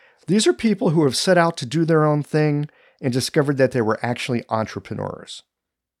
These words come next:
And really where I sit, I think of anyone who's self-employed, and especially anyone who set out to do some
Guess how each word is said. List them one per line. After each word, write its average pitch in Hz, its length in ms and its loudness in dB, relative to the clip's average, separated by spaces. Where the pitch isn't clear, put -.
And 139 140 2
really 156 180 6
where 120 180 4
I 127 160 4
sit, 185 440 -2
I 160 80 4
think 180 180 4
of 117 160 2
anyone 143 400 4
who's 104 180 -4
self-employed, 123 680 2
and 117 120 -2
especially 117 600 -2
anyone 127 640 0
who 120 100 -2
set 120 220 2
out 107 160 2
to 110 100 -6
do 110 180 -2
some 101 460 -4